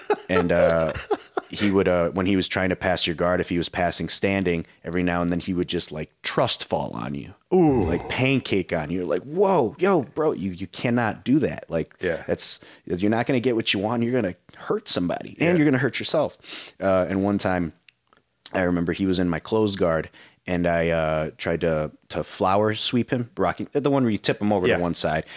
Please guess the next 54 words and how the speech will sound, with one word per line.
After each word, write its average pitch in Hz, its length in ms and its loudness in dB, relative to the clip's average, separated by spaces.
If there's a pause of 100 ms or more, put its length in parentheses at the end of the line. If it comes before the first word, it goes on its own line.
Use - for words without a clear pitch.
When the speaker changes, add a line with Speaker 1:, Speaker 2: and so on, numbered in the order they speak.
(160)
Speaker 2:
And 98 180 0
he 101 200 -2
was 98 200 2
sitting 135 440 2
with 104 140 2
his 92 240 -2
ankle 98 600 -2 (760)
twisted 107 320 2
out 98 160 0
to 101 80 -8
the 82 80 -4
side, 101 520 2
Speaker 1:
Oof. 120 260 -2
Speaker 2:
and 185 260 0
anybody 139 580 4
else 110 220 4
in 101 80 4
the 92 60 4
world 98 480 2 (160)
would 92 220 2
just - 260 0
move 104 220 2
their 113 120 4
ankle - 340 -2 (420)
Speaker 1:
Yeah. 101 200 0
Speaker 2:
and, 87 200 4
you 90 60 4
know, 80 120 0
fall. 110 300 0 (240)
Uh, 87 260 2
he, 101 380 4
uh, 92 100 6
ended 95 260 2
up - 100 -2
falling 104 400 2
over 110 320 2
it, 113 120 2
and 85 260 -2
it 135 100 0
hurt 190 240 2
him 127 120 4
a 113 40 4
little 104 220 4
bit. 76 240 -4 (340)
Speaker 1:
Uh-huh. 95 140 -4
Speaker 2:
And, 95 140 -2
and 98 360 2
we're 92 80 -6
lucky 101 360 0
that 90 100 0
it 76 80 -2
wasn't, 85 320 0
like, 82 200 -2
a, 76 220 -4